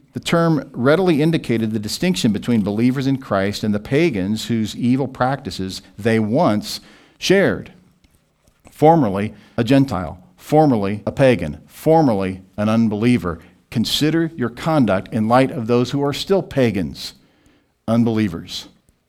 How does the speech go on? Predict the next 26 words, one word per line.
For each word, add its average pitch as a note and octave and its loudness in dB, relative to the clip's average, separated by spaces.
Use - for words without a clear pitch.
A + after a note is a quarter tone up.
In - -6
chapter A#2+ 0
four C#3 2
of F#2+ 0
First F#2 -4
Peter, G2 -2
verse F#2+ -8
one, G#2+ 0
should - -6
be F2+ -6
helpful. G2 -8
"Therefore, D3+ -2
since D3+ 0
Christ C3 0
has A2 -2
suffered A#2 0
in A#2+ 2
the C3 0
flesh, F#2+ -4
arm C3+ 4
yourselves G2+ 0
also A2 0
with G2 -4
the G2 -8
same G2 -2
purpose. - -4